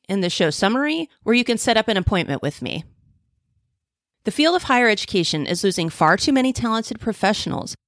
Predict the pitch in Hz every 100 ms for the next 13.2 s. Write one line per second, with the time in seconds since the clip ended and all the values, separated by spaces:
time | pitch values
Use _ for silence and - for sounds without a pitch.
0 | _ _ - 214 190 - - 190 220 -
1 | 285 277 202 185 175 - 175 190 - 233
2 | 220 180 170 170 165 151 147 156 - 165
3 | 147 143 143 - - 208 - _ _ _
4 | _ _ _ - 202 202 202 277 254 -
5 | 170 165 160 165 160 165 170 175 147 135
6 | - 185 247 185 - - - _ _ _
7 | _ _ _ _ _ _ 185 180 - 127
8 | - - _ _ 196 196 196 240 339 302
9 | 320 - 208 202 185 170 156 165 202 214
10 | - - 185 - - 254 254 143 - -
11 | 98 - _ - 185 196 - - 165 -
12 | 214 160 - 156 - 180 - 165 - -
13 | - -